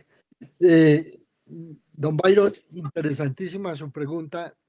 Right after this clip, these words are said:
No se me hubiera ocurrido que se llegara a presentar en este programa. Eh, cuando queda descartado de que el sangrado es por encías, que también tiene sus orígenes, o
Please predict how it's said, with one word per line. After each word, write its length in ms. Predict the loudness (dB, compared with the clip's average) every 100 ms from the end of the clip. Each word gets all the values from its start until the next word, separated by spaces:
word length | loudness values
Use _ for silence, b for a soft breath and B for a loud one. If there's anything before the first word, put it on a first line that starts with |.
| -16
No 220 | -10 -8
se 120 | -10
me 160 | -10 -10
hubiera 480 | -8 -8 -8 -12 _ _
ocurrido 680 | -20 -14 -12 -6 -4 -4 -6
que 280 | -10 -12 -14 _ b b
se 180 | -14 -10
llegara 280 | -8 -10
a 40 | -10
presentar 440 | -8 -8 -8 -10
en 100 | -10
este 220 | -10 -12
programa. 480 | -8 0 2 2 -2 _ _ _ _ _ B B B B B B B _ 2
Eh, 320 | 4 4 2 _ _
cuando 600 | 0 2 2 0 -4 -8 -6
queda 280 | -2 0
descartado 960 | 0 -2 -6 -12 -16 -14 -8 -6 -2 -2
de 140 | -4 -6
que 100 | -14
el 80 |
sangrado 800 | -16 -14 -12 -8 -8 -6 -4 -4
es 120 | -6
por 240 | -8 -12 -12
encías, 720 | -12 -14 -10 -8 -8 -12 _ _ _
que 120 | -16
también 400 | -14 -14 -12 -10
tiene 300 | -6 -4 -6
sus 180 | -12 -6
orígenes, 560 | -2 0 -2 -4 -10 b b b b _
o 320 | 4 4